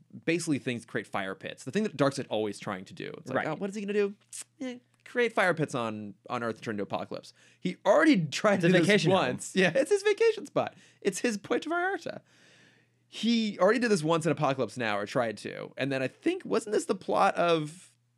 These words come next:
Speaker 1: Justice League, the movie?
Speaker 2: Yes.
Speaker 1: Either, either version. I've seen both once.
Speaker 2: Mm-hmm.
Speaker 1: No need to revisit.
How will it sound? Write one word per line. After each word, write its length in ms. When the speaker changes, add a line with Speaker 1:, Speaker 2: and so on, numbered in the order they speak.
Speaker 1:
Justice 420
League, 420
the 80
movie? 420
Speaker 2:
Yes. 380
Speaker 1:
Either, 320
either 420
version. 640
I've 100
seen 160
both 280
once. 520
Speaker 2:
Mm-hmm. 300
Speaker 1:
No 80
need 120
to 60
revisit. 360